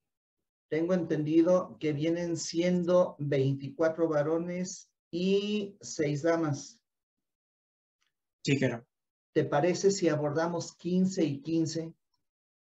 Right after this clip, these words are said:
Speaker 2: ¿De acuerdo?
Speaker 1: cada programa?
Speaker 2: Sí,
Speaker 1: ¿Sí?
Speaker 2: se me hace muy buena la idea.
Speaker 1: Y al, por ser treinta, ser número par, ponemos doce varones y tres mujeres en cada uno.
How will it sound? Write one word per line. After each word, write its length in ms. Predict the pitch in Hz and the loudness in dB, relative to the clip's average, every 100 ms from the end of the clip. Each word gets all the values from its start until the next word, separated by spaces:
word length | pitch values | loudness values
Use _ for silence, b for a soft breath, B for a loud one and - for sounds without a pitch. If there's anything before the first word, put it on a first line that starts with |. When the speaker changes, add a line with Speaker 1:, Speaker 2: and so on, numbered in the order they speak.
| _ _ _ _ _ - | _ _ _ _ _ -10
Speaker 2:
¿De 80 | 127 | -8
acuerdo? 340 | - 131 214 | -4 -2 -2
Speaker 1:
cada 220 | - 156 | -2 -2
programa? 500 | 143 143 151 196 - - _ _ _ _ _ | -2 -4 -2 -4 -8 -14 _ _ _ _ _
Speaker 2:
Sí, 300 | - 120 165 | -6 -4 -4
Speaker 1:
¿Sí? 260 | 208 170 - | -6 -8 -8
Speaker 2:
se 120 | 135 | -6
me 80 | 135 | -4
hace 160 | 143 151 | -2 0
muy 120 | 151 | 0
buena 220 | 151 143 | 0 0
la 80 | 127 | 0
idea. 280 | 120 120 - - | 0 -6 -10 -10
Speaker 1:
Y 100 | 175 _ _ _ - | -12 _ _ _ -6
al, 400 | 135 - - _ | -6 -6 -12 _
por 140 | 135 131 | -2 2
ser 240 | 165 165 | 2 4
treinta, 560 | 175 160 151 180 - - _ _ | 4 4 2 -4 -4 -10 _ _
ser 300 | - 147 147 | -4 -2 0
número 320 | 160 160 143 | 0 -2 0
par, 320 | 151 143 - _ _ _ b b b _ _ _ _ _ - | -2 -2 -8 _ _ _ b b b _ _ _ _ _ -6
ponemos 480 | 151 160 175 160 - | -2 -2 0 -2 2
doce 280 | 175 190 175 | 4 4 2
varones 500 | 156 170 185 180 156 | 2 0 -2 -4 -6
y 80 | |
tres 220 | 139 160 165 | -2 0 0
mujeres 360 | 147 160 139 | 0 -2 -2
en 100 | 139 | -4
cada 240 | 143 143 123 | -2 0 0
uno. 260 | 110 - | -4 -10